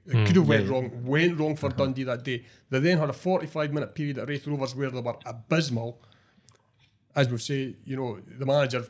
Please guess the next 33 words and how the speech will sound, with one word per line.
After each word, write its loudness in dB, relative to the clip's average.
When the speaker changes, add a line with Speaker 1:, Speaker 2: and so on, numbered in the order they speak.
Speaker 1:
quickly -2
saw 2
that 0
and -6
changed 4
Speaker 3:
And -
Speaker 1:
it. 2
Speaker 3:
came 10
back. 6
Speaker 1:
But -2
other 2
than 4
that, 2
we're -4
now 0
talking -4
in 0
sort -4
of, -6
we're -2
talking 4
a 0
good 4
three-month 2
period. -2
They -2
seem -2
to 0
be 0
back 0
on 4
it -2
again, -4